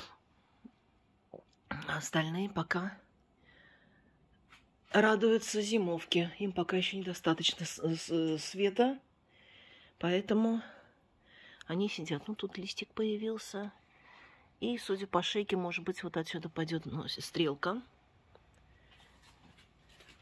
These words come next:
Что ещё тут у нас? Ну, тут пока ничего.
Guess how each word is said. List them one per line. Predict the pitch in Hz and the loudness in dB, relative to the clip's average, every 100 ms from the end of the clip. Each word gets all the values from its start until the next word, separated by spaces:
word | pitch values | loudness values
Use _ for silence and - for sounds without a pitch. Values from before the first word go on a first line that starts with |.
| _ - | _ -14
Что | - - | -8 -4
ещё | 170 170 - 170 165 - - _ - | -4 -2 -6 -6 -8 -12 -20 _ -12
тут | - - 165 | -8 -6 -4
у | |
нас? | 180 214 220 - - - - - - _ _ _ _ - - - _ - _ _ _ _ - 240 | -4 -4 -6 -10 -10 -8 -10 -14 -20 _ _ _ _ -20 -20 -20 _ -20 _ _ _ _ -16 -6
Ну, | 233 214 - | -4 -6 -4
тут | 190 202 - - - - - - _ _ _ _ _ _ _ _ _ | -4 -4 -6 -10 -12 -20 -20 -20 _ _ _ _ _ _ _ _ _
пока | 180 - 202 | -6 -4 -2
ничего. | 196 - - 147 131 | -2 -2 -2 -2 -6